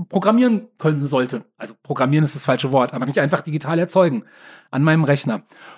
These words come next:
Und um das zu verhindern, müssen die Bitcoins eben sozusagen gemeint werden. Das ist wirklich der Inbegriff künstlicher Verknappung. Auch wieder in dem Fall durchaus aus einem verständlichen Grund, Grund. Ähm, aber es ist so, um Bitcoins zu meinen,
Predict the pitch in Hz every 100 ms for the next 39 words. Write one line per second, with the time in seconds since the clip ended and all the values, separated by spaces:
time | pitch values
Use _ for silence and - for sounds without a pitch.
0 | _ - 151 143 165 - 254 - 160 190
1 | 185 180 190 180 143 165 - 160 156 135
2 | 143 139 127 135 143 139 143 123 117 123
3 | 139 110 107 117 139 143 - - 156 175
4 | 196 185 151 - 151 151 - 139 127 143
5 | 147 143 190 214 - _ _ 180 185 208
6 | 190 156 196 214 208 185 180 151 185 185
7 | 147 143 - 131 - 127 - - 123 107
8 | 104 - - 113 - - - 127 135 131
9 | 131 - - - 131 147 143 170 220 151
10 | 147 175 - 180 - - 120 120 147 226
11 | 285